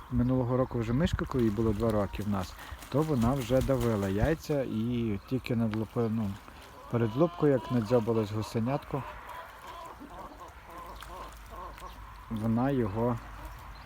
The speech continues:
придавила. І так нас гусят минулого року не було, тому що мишка давила, тоді ми вже бігом класти під, е, цей,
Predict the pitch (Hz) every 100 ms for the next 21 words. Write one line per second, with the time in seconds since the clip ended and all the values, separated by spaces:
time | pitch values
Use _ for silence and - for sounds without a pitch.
0 | - - - - - 110 113 127 117 -
1 | 98 107 117 120 - 107 107 104 98 92
2 | - - - - - - - - 110 104
3 | 123 123 107 - - - 104 120 - 120
4 | - 110 104 107 104 107 - 101 101 127
5 | 131 113 110 - 107 107 - 92 98 147
6 | 131 - 110 113 107 110 101 101 117 -
7 | - - - - 110 113 - 113 - 110
8 | 107 107 101 - 98 87